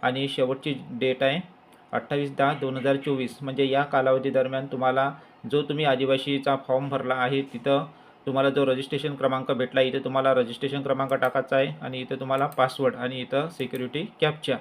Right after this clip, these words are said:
हे टाकल्यानंतर तुम्हाला नवीन पेज ओपन होणार आणि तिथं तुम्हाला संपूर्ण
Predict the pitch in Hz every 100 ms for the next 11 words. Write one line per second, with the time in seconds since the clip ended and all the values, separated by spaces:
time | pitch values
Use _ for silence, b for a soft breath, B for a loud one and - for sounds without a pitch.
0 | - B B B - 151 139 143 139 135
1 | 127 139 139 135 127 135 139 135 131 143
2 | 147 139 131 135 131 131 139 135 127 127
3 | 127 143 139 139 127 131 131 123 117 127
4 | 139